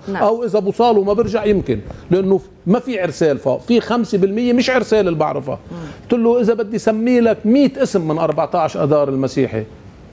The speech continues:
Speaker 2: أنا غيران منهم. قال لي: "لا." قلت له: "لأنه إذا مات لهم حدا بآخر الهرمل بخصهم، بيقدروا يروحوا ويرجعوا، ما حدا بيقول لهم شيء."
Speaker 1: هن بيقولوا غير هيك.
Speaker 2: مش صحيح. لأقول لك ليش، رح أقول لك ليش. ما أنا عايش هونيك. مش صحيح منى. أنا عندي مجموعة شباب قوات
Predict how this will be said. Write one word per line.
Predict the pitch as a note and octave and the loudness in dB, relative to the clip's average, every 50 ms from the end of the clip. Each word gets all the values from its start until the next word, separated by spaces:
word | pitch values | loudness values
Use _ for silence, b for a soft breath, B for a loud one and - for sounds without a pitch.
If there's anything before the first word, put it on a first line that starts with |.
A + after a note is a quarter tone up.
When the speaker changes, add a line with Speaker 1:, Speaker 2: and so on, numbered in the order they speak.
| - - - - - - B3 | -20 -20 -20 -18 -6 -2 0
Speaker 2:
أنا | B3 C4 B3 A#3 A#3 A#3 A3+ | 0 2 2 0 0 0 0
غيران | F3+ E3 G#3 A3+ A3 A3+ B3 A#3+ A3+ | 2 2 2 2 2 0 0 0 0
منهم. | G3+ F#3 F3+ D#3+ C#3+ C3+ - | 2 2 2 2 0 0 0
قال | - G3 | 0 0
لي: | A3 A3+ | 2 2
"لا." | A3 G3+ F#3 F#3+ | 2 2 2 2
قلت | G3+ F#3 - | 0 0 2
له: | B3+ A#3+ B3 B3+ | 2 4 4 4
"لأنه | B3 A#3+ B3 B3 | 4 4 4 4
إذا | F#3+ G#3+ A3+ | 4 2 2
مات | A#3+ B3+ B3 B3 | 0 -2 -2 -2
لهم | A3+ A3 - | -2 -2 0
حدا | A#3+ B3 G#3+ G3 | -2 0 0 0
بآخر | F3+ A#3+ A#3+ A3+ - A3 G#3+ | 0 0 -4 -2 0 -2 0
الهرمل | G#3+ F#3+ F3 G#3 F#3 E3 D#3 D#3 D#3+ | 2 4 4 2 2 2 0 0 0
بخصهم، | F3 - A3 G#3+ - - G#3+ G#3 G#3+ | -2 -2 -2 -6 -2 0 0 0 2
بيقدروا | G3 C4+ C#4 A3 B3 B3 B3 | 0 0 2 2 4 4 4
يروحوا | B3 C4 B3+ A#3+ A#3 A#3+ | 4 4 2 2 0 0
ويرجعوا، | A#3 B3 B3+ A3+ A#3+ A#3 A#3 A#3 | 2 2 2 2 2 2 0 0
ما | A#3+ | 0
حدا | A#3 A#3 B3+ | 0 0 0
بيقول | A3+ C4 C4 A#3+ | -2 -2 -4 -4
لهم | A#3+ A#3+ A3 | -4 -4 -4
شيء." | - B3 A#3+ A#3+ G#3 B3 | -2 -2 2 2 2 2
Speaker 1:
هن | C#4+ C#4 A#3 | 2 0 0
بيقولوا | F#3 G#3+ A3+ G#3+ G3+ F3 | 0 2 0 2 0 0
غير | D3+ E3 D#3 E3 | 0 -2 -4 -4
هيك. | E3+ D#3 D3 - - - - - - - | -6 -10 -10 -10 -14 -20 -20 -14 -2 0
Speaker 2:
مش | G3+ B3+ - - - | 0 0 0 -2 -4
صحيح. | - B3 - C#4 D4 C#4+ - A#3 | -4 -2 -2 -2 -6 -4 0 0
لأقول | A3+ B3 D#4 C#4 C4 | 2 2 2 2 0
لك | G#3+ A#3 | 2 2
ليش، | A3+ A3 G#3+ G3 D3 - - | 0 0 0 -4 -6 -4 -4
رح | F3 - - | -2 0 0
أقول | C4+ C4+ | 0 0
لك | B3+ A3 - | 0 0 0
ليش. | G#3+ A3 A3 G3+ E3 - E3+ | 0 0 0 0 -2 -2 -2
ما | F3 D#3+ | 0 2
أنا | A3 G3+ F3+ | 2 2 2
عايش | F3+ F#3+ G3 F3+ C#3 - D#3 | 2 2 2 0 0 0 -2
هونيك. | D#3 E3 E3 C#3+ C3+ | -2 0 0 0 0
مش | G3+ G#3+ - | 0 0 0
صحيح | - F#3+ D3+ F3 F#3 D#3 - E3 | -2 -4 -2 0 -4 -2 0 -2
منى. | C#3+ C3 A#2+ - B B B B B B | 0 0 -2 -4 B B B B B B
أنا | A#3+ C4+ C4+ A#3+ | 0 0 0 0
عندي | A#3+ C#4+ D4 B3 G#3 | 0 0 2 2 2
مجموعة | G3 G3 D#3+ F#3 A#3+ B3 A#3 G#3 - | 2 2 0 2 2 2 2 0 0
شباب | - F#3+ F#3+ G3+ G#3+ G3+ F#3+ | 0 0 2 2 0 0 0
قوات | G#3+ F#3+ F3 E3+ E3 D#3 C#3+ - | -2 0 0 2 0 0 -2 -4